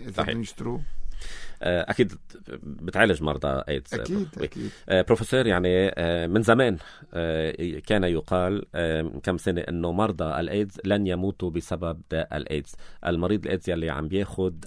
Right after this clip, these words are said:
Speaker 2: الأدوية كما يجب ويهتم بصحته بحسب إرشادات الطبيب لن يموت من الإيدز أو تداعيات الإيدز؟
Speaker 1: لا، لك، الإيدز صار في تطور كتير كبير بعلاجات الإيدز.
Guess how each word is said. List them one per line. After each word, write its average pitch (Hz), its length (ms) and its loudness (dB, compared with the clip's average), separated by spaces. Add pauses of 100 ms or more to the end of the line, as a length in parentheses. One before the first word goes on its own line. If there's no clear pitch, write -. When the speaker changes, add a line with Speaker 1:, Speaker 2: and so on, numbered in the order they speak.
Speaker 2:
الأدوية 85 460 -2
كما 80 460 -2
يجب 82 420 -2
ويهتم 85 680 -2
بصحته 82 560 -2
بحسب 80 480 -6
إرشادات 82 440 -4
الطبيب 80 380 -2 (340)
لن 113 200 4
يموت 101 280 2 (200)
من 85 140 0
الإيدز 78 440 -4 (160)
أو 76 80 0
تداعيات 76 400 -2
الإيدز؟ 90 300 -4
Speaker 1:
لا، 139 80 2
لك، 95 280 -4 (120)
الإيدز 170 580 2 (180)
صار 127 140 -2
في 151 120 -6
تطور 143 440 -2
كتير 165 240 -2
كبير 123 320 -4
بعلاجات 104 640 -2
الإيدز. - 480 -10